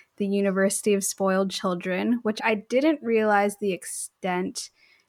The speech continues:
to which that actually truthfully <laughs> embodied a lot of U S C students'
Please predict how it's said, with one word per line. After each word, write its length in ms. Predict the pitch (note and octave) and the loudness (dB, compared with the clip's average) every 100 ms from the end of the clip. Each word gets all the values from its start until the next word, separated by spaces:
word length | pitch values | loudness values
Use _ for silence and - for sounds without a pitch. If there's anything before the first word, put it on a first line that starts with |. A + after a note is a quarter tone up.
| _ | _
to 240 | - A3+ G3 | -4 2 2
which 460 | F3 F3 D#3+ - | 2 0 -2 -6
that 180 | - E3+ - | -2 -2 4
actually 1000 | G3 G3 - - G3 F#3 E3+ E3 F3 - | 4 4 -2 -2 -2 -2 -2 -4 -6 -8
truthfully 1200 | - - C4+ D4+ D4 - F#3+ F3 E3+ E3+ F3+ F#3 - | -14 -2 2 4 2 -6 -4 -2 -2 -2 -4 -8 -12
<laughs> 360 | - - - | -10 -10 -6
embodied 1000 | G3 G3+ - A3 - B3+ F#3+ F#3 F#3 G3+ - - - - | -4 -4 -2 0 4 4 4 2 0 -4 -8 -12 -10 -4
a 60 | |
lot 320 | F#3+ G3 G#3 G#3 | 0 6 6 6
of 160 | G3 | 2
U 140 | G3 F#3 | 0 0
S 180 | F#3 - | -2 -4
C 140 | F#3+ | -8
students' 760 | F#3 - F3 E3+ F3 - - | -8 -8 -8 -6 -8 -12 -18